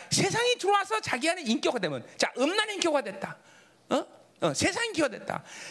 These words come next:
그런 것이 되면 이런 상태를 지금 만드는 거거든요. 하나님의 진노는 지금 그게 달했는데 거기서 음란짓거리를 하고 있다니까.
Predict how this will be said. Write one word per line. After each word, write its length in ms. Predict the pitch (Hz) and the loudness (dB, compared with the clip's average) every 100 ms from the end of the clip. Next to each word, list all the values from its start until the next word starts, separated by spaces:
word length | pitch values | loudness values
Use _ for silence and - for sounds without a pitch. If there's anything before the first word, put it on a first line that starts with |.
| - - | -4 0
그런 240 | 359 480 | 2 2
것이 140 | 466 | 0
되면 180 | 480 453 | 0 0
이런 240 | 214 427 480 | 4 4 4
상태를 360 | 480 453 440 | 0 2 2
지금 180 | 403 285 | 0 0
만드는 360 | - 254 381 285 | 0 0 2 2
거거든요. 360 | 156 131 127 143 - _ _ _ _ _ - | 0 -2 -6 -8 -18 _ _ _ _ _ -8
하나님의 500 | - 403 440 453 440 | -2 0 0 0 0
진노는 640 | - 349 370 381 381 359 320 | 0 0 2 2 4 0 2
지금 180 | 302 | 0
그게 160 | 240 247 | 2 2
달했는데 520 | 226 202 175 214 - - - - | 2 0 2 2 0 -8 -12 -2
거기서 420 | 240 240 233 226 | 0 2 4 4
음란짓거리를 500 | 175 208 170 160 139 | 4 2 2 0 0
하고 120 | 180 160 | 0 0
있다니까. 460 | 120 110 - 156 | 0 -6 -10 -12